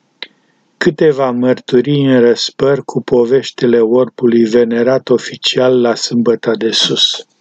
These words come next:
Spusă de un călugăr bătrân, părintele Pantelimon de la Ghichiu, care avea mare evlavie la faimosul stareț de la Sâmbăta de Sus,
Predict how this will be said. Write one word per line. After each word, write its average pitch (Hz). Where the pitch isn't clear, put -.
Spusă -
de 143
un 127
călugăr 135
bătrân, 120
părintele 123
Pantelimon 113
de 120
la 117
Ghichiu, 117
care 113
avea 117
mare 123
evlavie 113
la 107
faimosul 110
stareț 117
de 107
la 107
Sâmbăta 110
de 120
Sus, -